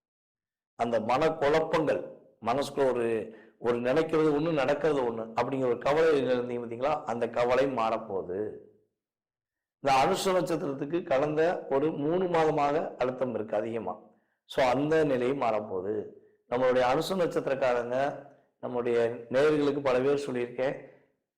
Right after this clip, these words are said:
இப்ப ப-, மறுபடியும் சொல்றேன், அனுஷ நட்சத்திரத்தில் பிறந்தவர்கள் உறுதியாக வெள்ளிக்கிழமை, வெள்ளிக்கிழமை மகாலட்சுமி அன்னைக்கு தாமரை பூ வாங்கி கொடுங்க. தாமரை பூ உங்களுடைய, ஆ, நீங்க உபயோகப்படுத்துற போன்னாலும் சரி,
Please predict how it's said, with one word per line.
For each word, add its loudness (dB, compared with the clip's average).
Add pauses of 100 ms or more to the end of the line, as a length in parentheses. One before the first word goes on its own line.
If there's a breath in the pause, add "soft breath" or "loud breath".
(100)
இப்ப -4
ப-, 0
மறுபடியும் 2
சொல்றேன், -4 (400)
அனுஷ 2
நட்சத்திரத்தில் -2
பிறந்தவர்கள் -2
உறுதியாக -2 (640 soft breath)
வெள்ளிக்கிழமை, 0
வெள்ளிக்கிழமை -2
மகாலட்சுமி 0
அன்னைக்கு -4
தாமரை 0
பூ -4
வாங்கி -2
கொடுங்க. -4 (680)
தாமரை 4
பூ -2
உங்களுடைய, 0 (800)
ஆ, 4 (240)
நீங்க 0 (120)
உபயோகப்படுத்துற 2
போன்னாலும் 0
சரி, -6